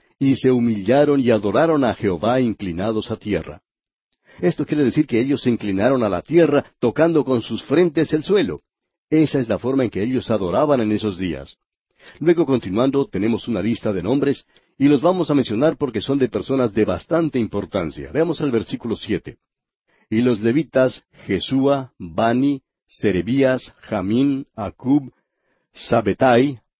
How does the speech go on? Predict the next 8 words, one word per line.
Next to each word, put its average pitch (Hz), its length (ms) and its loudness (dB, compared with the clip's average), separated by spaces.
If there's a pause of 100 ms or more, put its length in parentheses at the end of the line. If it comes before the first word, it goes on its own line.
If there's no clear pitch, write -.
Odías, 123 760 0
Maasías, 104 960 -4 (180)
Kelita, 120 680 -2 (140)
Azarías, 123 760 -2 (260)
Josabed, 120 680 0 (340)
Anán 127 560 0 (160)
y 123 120 0
Pelaía, 120 640 0